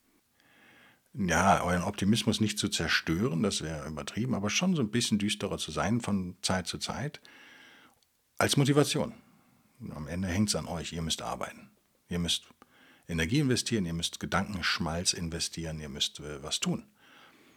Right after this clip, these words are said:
Und das bringt mich zum zweiten Teil des Podcasts, nahtlos wie immer. Der Wandel erstreckt sich natürlich, das hab ich schon oft gesagt, glaub ich, auch auf uns selbst. Das wollen viele auch nicht wahrhaben. Ähm,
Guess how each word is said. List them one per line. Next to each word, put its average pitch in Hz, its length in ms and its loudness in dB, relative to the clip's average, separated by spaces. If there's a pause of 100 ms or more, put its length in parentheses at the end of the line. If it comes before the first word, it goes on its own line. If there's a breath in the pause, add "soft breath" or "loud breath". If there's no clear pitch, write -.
(480 loud breath)
Und 90 340 -6 (680)
das 101 360 0
bringt 120 160 4
mich 101 80 2
zum - 160 0
zweiten - 260 -2
Teil 117 140 0
des 127 100 -2
Podcasts, - 340 -4
nahtlos 107 600 4
wie 85 80 -2
immer. 120 260 -4 (560)
Der 101 220 0
Wandel 113 320 0
erstreckt 104 360 -2
sich 127 200 -4
natürlich, 117 480 -4
das 87 160 -4
hab 87 80 -6
ich 85 100 -4
schon - 140 -6
oft - 220 -4
gesagt, - 280 -4
glaub 120 240 -8
ich, - 160 -12
auch - 180 -4
auf - 200 -4
uns 110 120 2
selbst. - 360 0 (720 loud breath)
Das - 180 0
wollen 101 180 6
viele 107 240 6
auch 135 140 4
nicht 78 200 -2
wahrhaben. - 340 -12 (880 soft breath)
Ähm, 78 400 -4